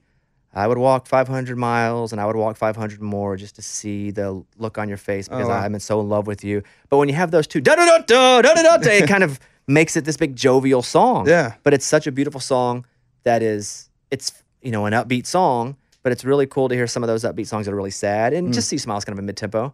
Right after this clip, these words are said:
Speaker 2: Yeah.
Speaker 1: But that feels like, "Just to see you smile, I do." It's a happy s-, but it's really not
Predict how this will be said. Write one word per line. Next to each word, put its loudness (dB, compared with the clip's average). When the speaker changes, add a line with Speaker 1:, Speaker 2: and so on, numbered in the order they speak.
Speaker 2:
Yeah. -6
Speaker 1:
But 2
that 2
feels 0
like, -4
"Just 0
to -4
see -6
you -4
smile, -2
I 0
do." -2
It's -2
a -2
happy 0
s-, -12
but -8
it's -8
really -6
not -2